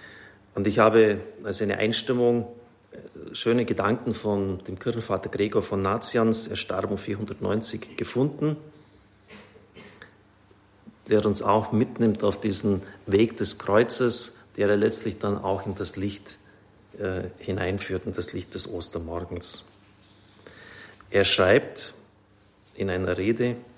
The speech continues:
"Wir wollen nicht mehr Opfer schlachten von Rindern,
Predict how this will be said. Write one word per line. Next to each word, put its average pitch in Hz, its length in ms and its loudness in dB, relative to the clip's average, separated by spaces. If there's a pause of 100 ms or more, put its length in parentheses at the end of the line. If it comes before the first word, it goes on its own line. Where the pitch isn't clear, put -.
(480)
"Wir 110 140 6
wollen 131 260 10
nicht - 240 0
mehr 123 180 2
Opfer 139 300 -2
schlachten 113 560 -2
von 117 240 -6
Rindern, 113 520 0